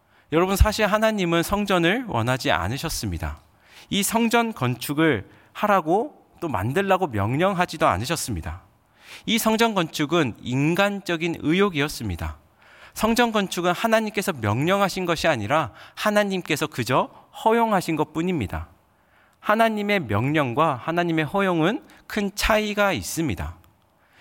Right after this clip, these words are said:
이 성전 건축과 비슷한 맥락이 또 한 가지가 있는데, 그것은 바로 왕제도입니다. 이스라엘의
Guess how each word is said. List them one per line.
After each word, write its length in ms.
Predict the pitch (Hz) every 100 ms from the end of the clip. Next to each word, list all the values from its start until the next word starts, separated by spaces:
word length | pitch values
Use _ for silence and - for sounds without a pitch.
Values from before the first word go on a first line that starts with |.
| - -
이 200 | 226 226
성전 480 | 214 220 220 214
건축과 500 | - 131 135 151 170
비슷한 480 | 165 127 123 - 160
맥락이 720 | 110 131 165 143 175 147 104 -
또 80 | 139
한 160 | 175
가지가 320 | 185 175 156 143
있는데, 380 | 95 98 143
그것은 400 | 143 117 123 151 120
바로 340 | 101 139 254 - - - - _ -
왕제도입니다. 1080 | 104 143 196 - - 95 139 92 69 76 - _ _
이스라엘의 800 | 113 104 139 123 101 95 147